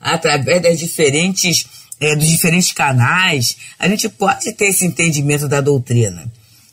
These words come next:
Lembramos, na Rádio Rio de Janeiro, é o programa Analisando os Fatos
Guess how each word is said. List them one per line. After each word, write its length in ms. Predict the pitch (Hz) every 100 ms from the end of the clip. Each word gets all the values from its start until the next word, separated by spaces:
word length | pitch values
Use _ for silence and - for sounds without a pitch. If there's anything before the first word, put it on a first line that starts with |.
| -
Lembramos, 840 | 160 180 139 165 214 180 127 117 - - _
na 140 | 143 151
Rádio 260 | 160 160
Rio 80 | 156
de 80 | 143
Janeiro, 680 | 143 127 143 185 175 127 117 - - -
é 100 | 160
o 80 | 165
programa 400 | 165 143 156 160
Analisando 560 | 156 151 147 127 151
os 140 | 143 -
Fatos 840 | - 139 185 185 170 113 98 -